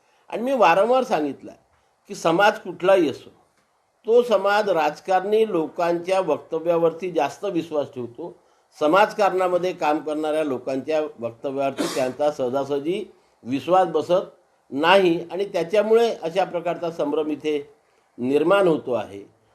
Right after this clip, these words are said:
काय की, अ, जर तर, जर तर, जर तरची भाषा चालत नसते, कॉन्क्रीट पाहिजे असते की याच्यामुळे नुकसान होते आहे. जसं आता यांनी सांगितलं की सोशल मीडियावरती व्हायरल होते आहे, असं व्हायरल होणं आणि हे होणं त्याच्यावरती विश्वास ठेवून आपण हे करणं.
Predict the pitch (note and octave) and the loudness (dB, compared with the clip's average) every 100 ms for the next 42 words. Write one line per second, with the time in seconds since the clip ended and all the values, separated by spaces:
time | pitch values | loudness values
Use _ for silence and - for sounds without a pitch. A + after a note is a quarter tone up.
0 | _ D3+ A#2 G#2+ E3+ F3+ D3+ D3 C#3+ D#3 | _ -4 -4 -6 -10 -6 -2 -2 0 4
1 | G#3 A3+ A3+ F3+ G#3 A3 F3 F#3+ G3 G3+ | 6 6 2 0 0 0 2 4 4 4
2 | G3+ G#3 F3 F3+ F#3+ F#3 G#3+ G#3+ A#3+ D#3+ | 0 0 2 0 0 0 -4 -4 -2 -2
3 | D#3+ A#3+ - D#3 F3 A#3 E3 B2 - C3+ | -2 -4 -4 -2 0 -2 -4 -8 -10 -12
4 | - D#3 F3 G#3+ B3+ - - _ _ _ | -2 0 2 2 2 0 -16 _ _ _
5 | _ D3+ D3+ D#3 C#3+ - E3+ F#3+ G3+ D3+ | _ -2 2 0 0 -6 -10 -8 -4 -2
6 | D3+ - A3 G#3+ A3+ B3 G3+ - F#3 E3+ | -2 2 2 4 4 4 2 -2 0 2
7 | D3+ D3 C#3 A2+ A2+ - _ _ - C#3+ | 0 -4 -8 -6 -12 -14 _ _ -14 -2
8 | G3 F#3 F#3+ F#3 - C#3 E3 F3 E3 D#3 | 0 2 4 4 2 -2 0 0 0 0
9 | E3+ E3+ C#3 C3 C#3+ A#2+ - _ _ D#3 | 0 -2 -8 -8 -10 -14 -18 _ _ -8
10 | D3 F3 E3+ E3+ E3 D#3+ D#3+ F3 C3 C3+ | -2 2 2 4 4 4 2 -4 0 0
11 | E3 E3 C#3+ A#2+ A#2 - _ _ - E3 | 2 2 -2 -4 -10 -10 _ _ -12 -2
12 | B3+ A#3+ F3 G3+ B3 A3 A3+ A#3+ A#3+ A#3 | 2 4 6 4 2 2 2 2 0 0
13 | A3+ G3+ A3 A3+ A3 F3 G3+ G3+ G#3 A3+ | 0 2 2 0 -2 -2 2 2 2 -4
14 | F3+ E3+ G3 G#3 G#3+ A3 G3+ F3 G3 F#3+ | -6 -6 -2 -2 0 -2 -2 -2 -2 -2
15 | F3 | -4